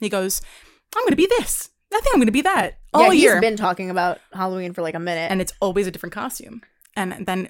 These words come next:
Speaker 1: we're a day away from Halloween, and we'll be in a fucking spirit, pulling our hair out by fistfuls because there's nothing left but, like, adult Eminem costumes. And he's
Speaker 2: Right.
Speaker 1: like, "I don't know what I'm gonna be." And I'm like, "You said thirty different things this year.
Speaker 2: Right.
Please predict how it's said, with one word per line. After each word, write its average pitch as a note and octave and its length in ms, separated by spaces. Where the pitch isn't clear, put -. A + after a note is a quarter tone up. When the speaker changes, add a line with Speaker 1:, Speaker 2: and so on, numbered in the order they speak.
Speaker 1:
we're F#3 320
a G3+ 100
day A3 260
away G#3+ 180
from G3 140
Halloween, F3+ 640
and F#3 140
we'll F3 100
be F3+ 140
in F3 80
a F3+ 40
fucking F3+ 320
spirit, F#3 460
pulling A#3+ 300
our G#3+ 140
hair G3 280
out F3 260
by F3 120
fistfuls F#3 580
because G3+ 220
there's F3+ 120
nothing G#3 320
left G#3 320
but, - 140
like, F3+ 240
adult F#3+ 380
Eminem G3 380
costumes. F3+ 640
And A3 160
he's G#3+ 120
Speaker 2:
Right. F#3 60
Speaker 1:
like, G3 240
"I C#4 80
don't D4+ 120
know D4 60
what C#4+ 120
I'm B3 60
gonna B3+ 180
be." C#4 260
And G#3+ 180
I'm B3+ 60
like, C#4+ 140
"You E4+ 200
said A3 360
thirty B3 320
different G3+ 380
things F3+ 180
this E3+ 160
year. - 220
Speaker 2:
Right. F3 320